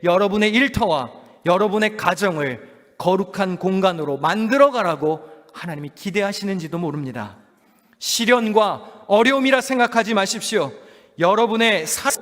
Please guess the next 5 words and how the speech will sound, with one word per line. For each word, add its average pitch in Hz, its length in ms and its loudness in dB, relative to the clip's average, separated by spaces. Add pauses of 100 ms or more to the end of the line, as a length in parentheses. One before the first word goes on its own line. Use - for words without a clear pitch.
(380)
이웃을 220 720 0
찾아내라고 254 960 2 (240)
하나님께서 180 520 -4
주시는 170 380 -8
숙제라고 160 840 -2